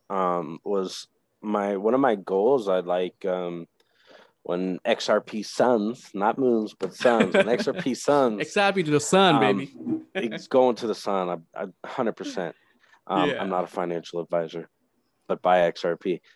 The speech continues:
Speaker 1: Uh, but when it
Speaker 2: <laughs> Of
Speaker 1: goes to the
Speaker 2: course. <laughs>
Speaker 1: sun, my plans are, I would like to have a team of people to work with me and basically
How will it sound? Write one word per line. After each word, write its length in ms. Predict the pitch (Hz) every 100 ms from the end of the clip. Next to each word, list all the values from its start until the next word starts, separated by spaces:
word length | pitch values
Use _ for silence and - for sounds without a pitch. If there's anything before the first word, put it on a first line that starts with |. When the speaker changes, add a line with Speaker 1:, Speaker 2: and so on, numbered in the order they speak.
| _
Speaker 1:
Uh, 280 | - 101 92
but 140 | 87 101
when 160 | 131
it 80 | 170
Speaker 2:
<laughs> 20 |
Of 60 | 170
Speaker 1:
goes 180 | 175 175
to 80 |
the 100 | 147
Speaker 2:
course. 100 | 135
<laughs> 0 |
Speaker 1:
sun, 420 | - 127 143 156 147
my 200 | 117 120
plans 600 | 104 127 127 139 143 135 -
are, 560 | 113 113 117 113 117 -
I 100 | 113
would 200 | 117 120 117 _ -
like 260 | 113 113 -
to 520 | 113 110 104 101 98
have 200 | - 107
a 40 |
team 260 | 98 - 107
of 80 | 92
people 580 | 107 98 101 98 95 85
to 100 | -
work 200 | 98 95
with 140 | 98 -
me 180 | 95 92
and 180 | 87 82
basically 760 | 87 - 87 - 90 87 87